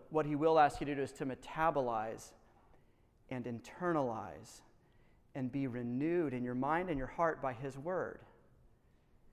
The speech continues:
And to begin to take all these different pieces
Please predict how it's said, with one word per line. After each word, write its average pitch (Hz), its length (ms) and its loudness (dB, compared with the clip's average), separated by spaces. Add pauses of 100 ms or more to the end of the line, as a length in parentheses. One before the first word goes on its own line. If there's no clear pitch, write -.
(260)
And 156 100 -2
to 143 60 -2
begin 165 220 2
to 156 60 2
take 196 320 2
all 180 140 6
these 156 420 2
different 165 380 -2
pieces 170 480 -4